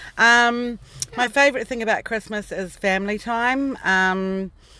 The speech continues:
we tend to have a nice lunch, brunch, whatever, together. And then we tend to go down to the river and play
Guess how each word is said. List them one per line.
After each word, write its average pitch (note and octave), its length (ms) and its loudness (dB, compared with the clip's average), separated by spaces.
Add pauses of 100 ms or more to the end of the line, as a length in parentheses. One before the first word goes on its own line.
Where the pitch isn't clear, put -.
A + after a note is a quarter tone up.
(300)
we A3 220 0
tend G#3 360 -4
to F#3+ 340 -4
have F#3 220 -4
a F#3+ 40 -2
nice F3+ 400 -4
lunch, F#3 600 -4 (120)
brunch, F3+ 380 -2
whatever, F3 360 -4
together. G3 480 -2 (400)
And A#3+ 140 -2
then B3+ 100 -2
we B3 80 -4
tend B3+ 240 -4
to G#3+ 40 -12
go A3+ 140 0
down G#3+ 220 -2
to - 80 -12
the G#3+ 80 -6
river G3 320 -2
and F3+ 140 -4
play F3+ 500 -2